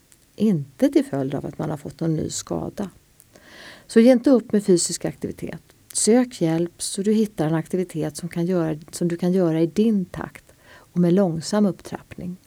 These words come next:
Att kroppen har väldigt starka kroppsegna system för att minska smärtupplevelsen, det kan vi också se genom det som vi kallar för placeboeffekt eller sockerpillseffekten. Vi vet att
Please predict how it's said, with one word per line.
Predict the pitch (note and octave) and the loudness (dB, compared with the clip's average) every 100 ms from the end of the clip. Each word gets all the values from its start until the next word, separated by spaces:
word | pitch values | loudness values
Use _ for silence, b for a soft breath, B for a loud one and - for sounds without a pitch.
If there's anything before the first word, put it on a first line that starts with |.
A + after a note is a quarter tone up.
| _ _ _ _ _ _ _ _ _ B B B B B B | _ _ _ _ _ _ _ _ _ B B B B B B
Att | A3 - | -6 4
kroppen | C4+ C#4 E4 | 4 4 2
har | G3 E3 E3 | 2 0 2
väldigt | F#3+ E3 D3 D3+ D3+ | 0 2 -2 -6 -6
starka | - F3+ D3+ D3 - D#3 | -4 -2 -2 -4 -10 -10
kroppsegna | - E3+ - D3+ D3+ D#3 | -6 -6 -6 -8 -6 -8
system | - D#3+ - D3+ D#3 | -8 -10 -6 -6 -6
för | D3+ E3 | -4 0
att | |
minska | F3 F#3+ D3 - G3+ | 2 2 -2 -4 -4
smärtupplevelsen, | - G3+ - C#3+ - - - - E3+ - B B B B B - | -2 -4 -6 -8 -8 -8 -8 -10 -10 -12 B B B B B -8
det | G3 | 0
kan | A#3+ | 4
vi | B3+ | 4
också | A#3+ - F3+ | 2 -2 -2
se | - E3+ E3 E3 | 2 4 4 2
genom | E3 F3+ E3+ | 2 2 0
det | D3+ | -2
som | - | -4
vi | D#3+ | -6
kallar | C#3+ F#3 E3 D3 | -6 -6 -6 -4
för | D3 | -8
placeboeffekt | - D#3+ - A#3+ G#3+ - - E3 D4 - - _ - - | -6 -8 -2 -2 -2 -6 -8 -8 -10 -12 -18 _ -10 -4
eller | F#3+ | -2
sockerpillseffekten. | - C#4 C#4 E3 E3 D#3+ F3 B3+ C#4 - - F3 _ _ _ _ B B B B B | 0 -2 -2 -2 -2 -2 -6 -6 -8 -10 -14 -14 _ _ _ _ B B B B B
Vi | G#3 B3+ | 0 4
vet | E3+ E3 | 4 2
att | D#3 - | -4 -12